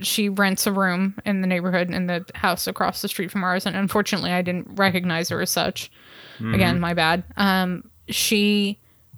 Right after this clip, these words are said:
Speaker 1: had, uh, gone to the bank, um, and was approached by a woman ask-,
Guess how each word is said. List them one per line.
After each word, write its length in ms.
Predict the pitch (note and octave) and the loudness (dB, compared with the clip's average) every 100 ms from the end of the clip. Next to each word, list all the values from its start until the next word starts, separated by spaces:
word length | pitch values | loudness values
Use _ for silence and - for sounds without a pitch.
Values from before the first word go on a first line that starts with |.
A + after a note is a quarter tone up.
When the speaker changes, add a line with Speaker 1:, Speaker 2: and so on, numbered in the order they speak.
| - | -10
Speaker 1:
had, 680 | - A3 F#3+ G#3 G3 G3 - - | -2 0 2 2 2 0 -4 -4
uh, 380 | A3 G3+ F#3 F#3 | 0 2 2 0
gone 340 | G3+ G#3+ C#4 | 4 6 6
to 100 | C4 | 2
the 80 | G#3+ | 0
bank, 680 | F3+ G3+ B3+ D#3+ F#3+ - - - - _ _ _ _ | 2 2 2 0 -4 -8 -14 -20 -20 _ _ _ _
um, 460 | G#3+ G3+ F#3 F3+ F3+ - - - - _ - - | 0 2 2 -2 -4 -8 -20 -20 -20 _ -12 -8
and 560 | - G#3 G3 G3 F#3+ - - - - - - - _ - | 0 2 2 2 0 -2 -10 -20 -20 -20 -20 -20 _ -4
was 240 | G#3+ G#3+ | 2 2
approached 720 | F#3+ - G#3+ G#3 G3 - - | 2 0 2 4 2 -2 -2
by 500 | - F#3 F#3 F#3 F3+ | 2 4 4 2 0
a 80 | - | 0
woman 440 | F3+ G3 F#3+ F#3 F3+ | 2 2 2 0 -2
ask-, 380 | F3+ F3+ - | -2 -2 -2